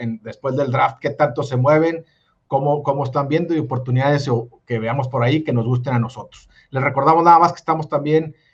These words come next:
este, en, en nuestras redes sociales, que es Facebook, Desde las Líneas guion bajo, Twitter, desde, arroba Desde las Líneas guion bajo,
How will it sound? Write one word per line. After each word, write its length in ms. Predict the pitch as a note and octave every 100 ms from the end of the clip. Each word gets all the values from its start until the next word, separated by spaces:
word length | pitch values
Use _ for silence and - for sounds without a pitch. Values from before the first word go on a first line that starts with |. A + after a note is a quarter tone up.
| _ -
este, 760 | C#3 B2 - - B2+ B2 B2+
en, 140 | B2 C3
en 120 | C3
nuestras 240 | A#2+ B2 B2
redes 160 | D3+
sociales, 320 | C3 D3+ D#3+
que 80 | D#3
es 140 | D3 -
Facebook, 320 | G#3+ G#3+ F#3
Desde 200 | D3+ C#3
las 160 | C3
Líneas 320 | C3 D3 D3 -
guion 220 | D3 B2
bajo, 400 | G3 G3+ G#3 G3
Twitter, 320 | F3+ F#3 F#3
desde, 340 | D#3 C3 C3
arroba 300 | A#2 B2 C#3+
Desde 140 | C#3 B2
las 100 | B2
Líneas 260 | C3+ C3+
guion 220 | B2 C#3 D3
bajo, 360 | A3 A3+ C4